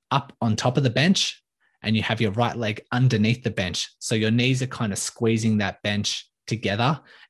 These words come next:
and you're working that top adductor as you do that. And it can be quite tough. It can be quite tough to do. And as you progress, we're increasing the lever. And so you're moving further away from that bench.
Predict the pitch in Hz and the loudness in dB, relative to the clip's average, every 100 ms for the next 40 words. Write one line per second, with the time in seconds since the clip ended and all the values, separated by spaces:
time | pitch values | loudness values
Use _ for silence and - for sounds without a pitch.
0 | _ 104 104 107 101 117 104 117 127 131 | _ 0 2 2 2 0 2 2 2 2
1 | 117 92 - - 123 - 98 110 - - | 2 0 -4 -2 -2 -2 -2 -2 -2 0
2 | 143 - _ _ 104 104 104 101 104 92 | 0 -2 _ _ -2 0 0 2 0 0
3 | 76 - - _ - - - - 107 101 | -2 -8 -14 _ -20 -20 -10 -2 0 4
4 | 101 101 - 123 107 107 - 113 127 - | 4 2 -2 0 2 0 0 0 0 0
5 | 120 147 - - 95 - - 107 - 120 | 0 0 -6 -10 -10 -6 -4 -2 0 0
6 | - 104 95 127 127 _ _ _ _ 110 | -2 -2 0 0 -2 _ _ _ _ 0
7 | 107 - 127 127 147 131 131 - - 127 | 0 0 0 2 2 0 -2 -6 0 2
8 | 131 101 92 - - _ _ _ 110 104 | 2 0 -2 -4 -8 _ _ _ 0 2
9 | 101 101 - _ - _ _ 131 131 - | 2 0 -6 _ -20 _ _ 4 4 6
10 | 123 127 131 127 104 95 107 110 90 82 | 2 4 2 4 0 0 0 2 0 -4
11 | - _ _ _ 107 107 - 101 98 95 | -8 _ _ _ -4 -2 0 2 2 -2
12 | - _ _ _ _ - 110 113 120 117 | -8 _ _ _ _ 0 4 6 4 2
13 | 110 - 123 135 139 123 110 107 - 113 | 0 0 2 4 4 2 2 0 -2 0
14 | 107 87 - 110 170 - | 0 -2 -2 2 2 0